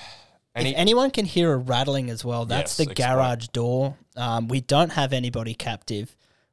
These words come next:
Speaker 2: We're not strong enough to hold them. Um, but if anyone wants a little bit of Joseph Fritzl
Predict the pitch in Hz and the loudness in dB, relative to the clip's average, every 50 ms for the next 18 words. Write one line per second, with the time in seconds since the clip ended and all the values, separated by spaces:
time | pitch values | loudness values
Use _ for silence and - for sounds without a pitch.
0 | _ - 120 120 117 - - - - - - 135 139 135 127 120 113 110 - - | _ -8 -6 -6 -4 -2 -2 -2 0 0 0 0 0 -2 -4 -4 -6 -8 -10 -12
1 | 92 - - 123 120 127 131 123 113 92 92 110 - _ _ _ _ _ _ _ | -12 -8 -6 -4 -4 -4 -6 -8 -10 -10 -10 -10 -12 _ _ _ _ _ _ _
2 | _ _ _ _ _ _ 98 101 107 101 95 95 95 113 - _ _ _ - 120 | _ _ _ _ _ _ -12 -10 -10 -10 -10 -10 -12 -14 -16 _ _ _ -8 -8
3 | 117 - 143 156 170 156 131 123 120 110 101 - _ _ _ _ _ - 120 127 | -6 -4 -2 -2 -2 -2 -2 -2 -4 -6 -8 -10 _ _ _ _ _ -10 -6 -4
4 | 135 135 123 - 117 117 123 120 120 123 113 107 110 - 123 120 120 123 127 - | -4 -4 -4 -6 -6 -6 -8 -8 -8 -8 -8 -8 -8 -6 -6 -4 -4 -4 -4 -4
5 | - 107 - - - 131 123 - - - 107 101 | -6 -8 -10 -10 -12 -12 -8 -6 -8 -8 -8 -10